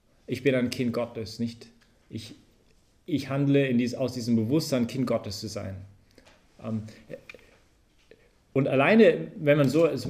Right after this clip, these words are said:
am Ende, wir werden sagen, okay, vielleicht, vielleicht habe ich so eine din A vier Seite, wo mal so ein bisschen so mein Plan aufgeschrieben ist und den hole ich mir raus oder auf mein Handy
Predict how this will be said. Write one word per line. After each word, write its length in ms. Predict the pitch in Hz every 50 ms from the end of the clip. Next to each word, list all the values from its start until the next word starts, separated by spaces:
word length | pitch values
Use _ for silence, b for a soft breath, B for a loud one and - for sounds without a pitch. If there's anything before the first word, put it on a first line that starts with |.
| - -
am 120 | - 117 117
Ende, 340 | 123 131 123 120 113 113
wir 120 | 110 110 107
werden 160 | 113 110 107
sagen, 220 | 110 113 113 113 107
okay, 160 | 104 113 107
vielleicht, 320 | 98 101 107 117 117 - -
vielleicht 220 | - 123 117 -
habe 100 | 120 117
ich 140 | 113 104 95
so 220 | - 120 120 117
eine 200 | 117 120 113 113
din 160 | 104 110 131 127
A 60 | 117
vier 260 | 120 - - 147 139
Seite, 460 | - 127 117 120 123 120 143 139 123
wo 300 | 120 113 110 113 - - - - -
mal 320 | 127 120 117 113 113 113 117 - 110
so 160 | 110 - -
ein 20 | 110
bisschen 280 | 117 113 - 123 117
so 120 | 110 120 117
mein 280 | 113 113 110 110 110
Plan 320 | 107 - 127 131 143 143 139
aufgeschrieben 560 | 123 113 - - 113 - - 127 120 107 127
ist 120 | 131 127
und 100 | - 143
den 120 | 143 139 135
hole 140 | 143 156 156
ich 100 | 151 151
mir 100 | 131 110
raus 280 | 113 120 139 143 143
oder 120 | 113 107 104
auf 100 | 98 107
mein 180 | 104 98 95
Handy 340 | 95 104 117 123 127 135 139